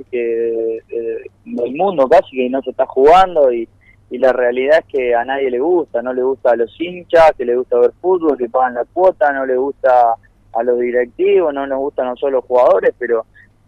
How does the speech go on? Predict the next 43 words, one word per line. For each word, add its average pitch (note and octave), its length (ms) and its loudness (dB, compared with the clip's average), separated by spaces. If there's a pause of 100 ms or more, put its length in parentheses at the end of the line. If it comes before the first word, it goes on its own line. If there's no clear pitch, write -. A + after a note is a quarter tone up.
pero B2 200 0
como B2 240 -6
todo, B2+ 400 2
yo C#3 160 -4
creo D#3 260 -4
que B2+ 80 -6
hay C#3+ 120 -2
un C3+ 100 -12
desorden C3 480 -8
muy C#3 220 -4
grande, E3+ 500 0 (420)
eh, A2 480 0
que A#2+ 80 -8
no C3 120 -10
se C3+ 120 -10
pone C3+ 260 -4
de C3 100 4
acuerdo, C3 1000 2 (460)
eh, A2+ 400 -2
la A2+ 140 0
gente C3+ 280 -4
que A#2+ 60 -10
se A#2+ 80 -18
tiene C#3 220 0
que B2+ 40 -6
poner C3 240 2
de C3+ 80 6
acuerdo C#3+ 400 2
para A#2 220 0
que A#2+ 100 -8
esto, A#2+ 420 -2
para A#2 180 -2
que A#2 80 -6
el A2+ 60 -14
fútbol B2+ 400 -6
siga C#3 240 2
adelante, E3 540 4
para A#2+ 180 -2
que A2+ 60 -8
las A#2 120 -10
cosas - 240 -12
se - 60 -20
solucionen, F3+ 720 -2